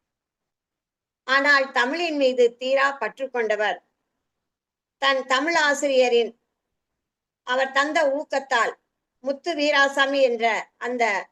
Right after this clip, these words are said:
அம்மையார் தந்த ஊக்கத்தினால் தமிழை விரும்பி படித்தார். பாரதியாரின் பாடல்களால் பெரிதும் கவரப்பட்டு தமிழின் மீது மிகுந்த ஆர்வம் கொண்டு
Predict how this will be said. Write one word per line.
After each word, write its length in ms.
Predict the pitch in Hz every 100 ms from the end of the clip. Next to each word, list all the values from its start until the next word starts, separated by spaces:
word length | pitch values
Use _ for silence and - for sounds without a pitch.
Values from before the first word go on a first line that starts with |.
| _ _ _ _ _ _ _ _
அம்மையார் 520 | 262 294 330 294 277
தந்த 320 | 262 254 247
ஊக்கத்தினால் 800 | 233 262 269 262 247 247 285 190 175 _ _
தமிழை 460 | - 247 302 302 269
விரும்பி 380 | 233 254 294 277
படித்தார். 680 | 262 220 214 - 220 190 - _ _ _ _ _ _ _ _ 214
பாரதியாரின் 880 | 254 311 349 349 311 277 269 254 233
பாடல்களால் 760 | 226 254 285 247 247 226 208
பெரிதும் 460 | - 233 277 269 262
கவரப்பட்டு 880 | - 214 240 254 226 - 294 226 - _ _ _ _ _ _ _
தமிழின் 440 | 262 294 339 320
மீது 540 | 294 247 240 226 190 - _ _ _ _
மிகுந்த 460 | 220 262 330 381 294
ஆர்வம் 520 | 220 254 294 285 262
கொண்டு 500 | 240 233 220 185